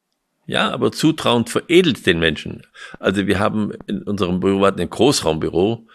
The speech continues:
äh, in dem immerhin dreihundert, auch am Ende vierhundert Menschen gearbeitet haben, mit lauter Schreibtischen drin. Und es war ja jeder Schreibtisch zugänglich.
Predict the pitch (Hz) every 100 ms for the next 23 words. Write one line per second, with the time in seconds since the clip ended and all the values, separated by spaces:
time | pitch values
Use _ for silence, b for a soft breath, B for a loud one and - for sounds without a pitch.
0 | b b b - 85 82 90 87 90 113
1 | 104 92 101 90 - - 90 101 92 87
2 | _ - - - - 87 87 - 110 117
3 | 98 90 113 131 - 95 - - - 90
4 | - 98 - - B B B - - 101
5 | 139 - 135 - 85 80 - 82 82 -
6 | - 87 - 87 85 82 _ - 98 117
7 | - 98 95 - - 180 147 85 80 82
8 | -